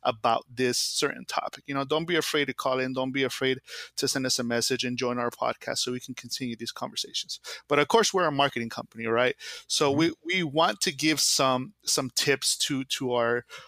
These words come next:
Speaker 1: our businesses out there, to our potential, uh, business, uh, owners or people that are trying to start up a business in regards to branding, right? So,
Speaker 2: Yep.
Speaker 1: so let, let, let me give you five key elements, uh, that will help you have a successful branding campaign or,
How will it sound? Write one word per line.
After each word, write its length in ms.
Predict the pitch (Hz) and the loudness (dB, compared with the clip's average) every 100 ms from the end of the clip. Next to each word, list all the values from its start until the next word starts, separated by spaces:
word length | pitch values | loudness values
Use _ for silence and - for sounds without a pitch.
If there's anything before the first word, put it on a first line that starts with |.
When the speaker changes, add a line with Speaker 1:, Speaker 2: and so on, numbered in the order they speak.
| _ | _
Speaker 1:
our 240 | 135 123 117 | 2 4 4
businesses 520 | 147 147 147 147 127 | 2 2 0 2 4
out 200 | 127 123 | 4 4
there, 160 | 135 127 | 0 0
to 340 | - 135 123 | -2 -2 0
our 280 | 120 120 127 | 2 2 0
potential, 720 | - - 143 127 143 127 - | -4 -2 0 0 2 0 0
uh, 200 | 131 120 | 0 0
business, 580 | 113 123 120 120 - - - 123 | 0 -4 -2 -2 -2 -4 -6 -6
uh, 220 | 120 - | -2 -2
owners 440 | 127 127 123 127 | -2 -2 -2 -4
or 140 | 127 123 | -4 -4
people 240 | 143 131 | -4 -2
that 100 | 123 | 0
are 60 | 120 | 0
trying 200 | - 123 | -2 -4
to 40 | |
start 240 | - 127 117 | -2 0 -2
up 100 | - | -4
a 60 | |
business 480 | 110 117 120 - - - - - | -8 -10 -8 -6 -6 -6 -10 -4
in 100 | 139 | 0
regards 460 | 131 127 131 123 - | 0 2 2 2 -2
to 120 | 123 | -2
branding, 440 | 113 117 - 110 | 0 -2 -2 -8
right? 300 | 117 123 - - - - | 0 2 0 -4 -16 -6
So, 280 | - 160 147 | 0 2 2
Speaker 2:
Yep. 60 | - | 0
Speaker 1:
so 180 | - 160 | 0 2
let, 220 | 170 - _ | 2 0 _
let, 200 | 226 247 247 | -2 -2 0
let 120 | 240 | 2
me 80 | 247 | 2
give 180 | 202 202 | 2 0
you 80 | 208 | 0
five 380 | - 175 190 - | 4 6 6 2
key 260 | - 180 | 2 4
elements, 640 | 156 151 156 160 - - - - - | 6 6 4 2 0 -2 -4 -14 -2
uh, 320 | 135 127 127 - 392 _ | 4 6 4 0 -8 _
that 280 | 139 139 135 | 0 2 2
will 140 | 135 | 2
help 220 | 123 143 - | 2 2 0
you 100 | 143 | 2
have 200 | 135 131 | 2 4
a 80 | 131 | 0
successful 460 | - - 131 - | 0 -2 -4 -6
branding 380 | 123 123 120 120 | -4 -2 -2 -4
campaign 500 | - 117 113 127 123 | -4 -6 -4 -4 -2
or, 200 | 117 113 | 0 -2